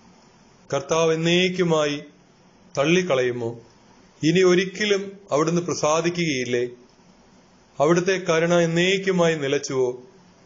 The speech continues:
അവിടുത്തെ വാഗ്ദാനങ്ങൾ എന്നേക്കുമായി അവസാനിച്ചുവോ? കൃപ കാണിക്കാൻ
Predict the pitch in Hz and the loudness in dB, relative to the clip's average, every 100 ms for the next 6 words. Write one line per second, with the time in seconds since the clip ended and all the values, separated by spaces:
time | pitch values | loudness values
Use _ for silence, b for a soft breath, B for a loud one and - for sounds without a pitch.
0 | - _ _ 135 147 156 165 147 156 165 | -20 _ _ 0 0 2 2 2 2 2
1 | 175 180 180 180 160 160 175 190 185 170 | 2 2 2 2 0 0 -2 -2 -2 0
2 | 156 147 156 - 131 143 170 165 156 - | 0 0 -4 -2 -2 0 0 0 -4 -4
3 | 127 120 120 - _ _ _ _ _ _ | -2 -2 -6 -18 _ _ _ _ _ _
4 | _ _ _ _ _ _ _ - 170 185 | _ _ _ _ _ _ _ -4 0 2
5 | 240 214 185 180 180 175 170 175 | 2 2 0 0 -2 -2 -2 -6